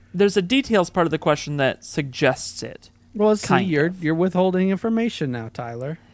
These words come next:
Speaker 1: But I, I was hoping to go into the Luigi mom part before I got into the details. But we don't have to, I guess, because the next part of the question is just, Wario dad? <laughs>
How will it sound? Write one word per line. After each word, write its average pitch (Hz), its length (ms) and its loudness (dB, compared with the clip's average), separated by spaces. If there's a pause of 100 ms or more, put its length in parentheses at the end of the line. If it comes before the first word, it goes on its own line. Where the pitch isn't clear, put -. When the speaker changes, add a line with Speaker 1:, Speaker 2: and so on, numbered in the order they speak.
(420)
Speaker 1:
But 170 220 4
I, 185 140 6
I 190 160 4
was 196 160 2
hoping 220 400 2
to 175 500 0 (580)
go 185 220 4
into 165 320 0
the 147 240 -4
Luigi 147 500 0
mom 139 380 0
part 120 400 -8 (320)
before 143 320 0
I 135 60 4
got 127 180 0
into 135 100 -8
the - 80 -10
details. - 800 -12 (960)
But 151 220 4
we 170 100 4
don't 185 180 2
have 147 220 4
to, - 120 -10
I 120 60 -4
guess, 117 300 -6
because 160 300 0
the 160 120 -8
next 196 220 2
part 220 160 0
of 180 60 0
the 175 60 -4
question 160 340 -2
is 143 100 -6
just, - 320 -2 (1200)
Wario 196 440 6
dad? 165 320 4 (380)
<laughs> - 20 2